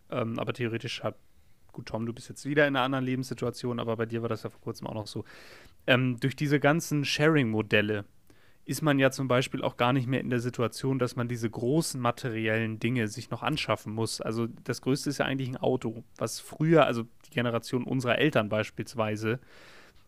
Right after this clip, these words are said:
da höre ich ganz oft den Satz, „Was, ihr wollt kein Auto fahren, ihr wollt kein Auto haben?“ Früher war das das Ding schlechthin. Man war unabhängig, man war mobil. Ja, es gibt Sharing-Modelle. Ich hab theoretisch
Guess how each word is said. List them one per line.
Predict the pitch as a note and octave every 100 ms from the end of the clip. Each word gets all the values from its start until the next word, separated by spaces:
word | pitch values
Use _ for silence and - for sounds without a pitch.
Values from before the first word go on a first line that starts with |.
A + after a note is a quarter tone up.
| - - -
da | A2+
höre | B2+ C#3+
ich | C3+
ganz | C#3+ E3+ -
oft | - -
den | C#3+ C3+
Satz, | C3 - -
„Was, | - C#3+ - - -
ihr | C3+ B2
wollt | C3 C3
kein | C3+ B2
Auto | B2 E3 F3
fahren, | - D3+ D#3+ E3
ihr |
wollt | C#3 C#3
kein | D3 B2+
Auto | - D3 D3
haben?“ | D3 C#3+
Früher | - D#3+ D#3+ C3+
war | C3+
das | C3 -
das | - C#3 - - - - - - - -
Ding | D#3 D3+
schlechthin. | - C3+ C3+ - E3 A#2+
Man | A2+ A#2+
war | C3
unabhängig, | - D3+ D3 C#3+ C3
man | C3 B2+
war | B2+
mobil. | B2+ B2 - D#3+ - - - - -
Ja, | C3+ D3+
es | C3 -
gibt | D#3+
Sharing-Modelle. | - D#3 F#3+ D#3 C#3+ C3+ C#3+
Ich | C#3 -
hab | - -
theoretisch | C#3+ B2 A#2+ A#2+ C3+ B2 - -